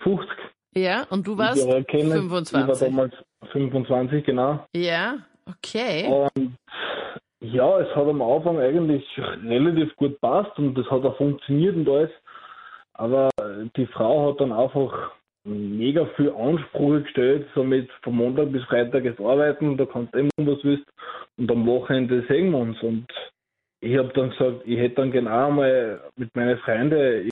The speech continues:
Speaker 1: ihr Wochenende, was ich machen kann und alles. Ja, im Grunde genommen ist das dann eigentlich, muss ich sagen, eine Beziehung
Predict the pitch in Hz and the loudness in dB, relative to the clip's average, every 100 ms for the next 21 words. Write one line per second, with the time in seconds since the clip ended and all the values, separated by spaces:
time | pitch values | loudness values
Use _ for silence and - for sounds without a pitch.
0 | - 117 123 135 127 120 117 123 117 117 | 0 2 2 0 0 0 0 0 0 0
1 | 147 - 127 107 107 - - _ - - | -2 -2 -2 0 0 -2 -12 _ -20 -20
2 | - - - _ _ _ - - - 131 | -20 -20 -20 _ _ _ -18 -16 -6 0
3 | 147 185 - - - - 160 185 160 139 | 2 2 -2 -4 -6 -2 2 2 2 2
4 | 160 160 151 151 143 139 127 156 147 143 | 2 0 -2 -2 -2 0 2 2 2 0
5 | - - - _ _ _ _ _ _ _ | -4 -14 -14 _ _ _ _ _ _ _
6 | _ 127 143 143 143 131 147 143 139 | _ -2 0 2 2 2 2 0 -2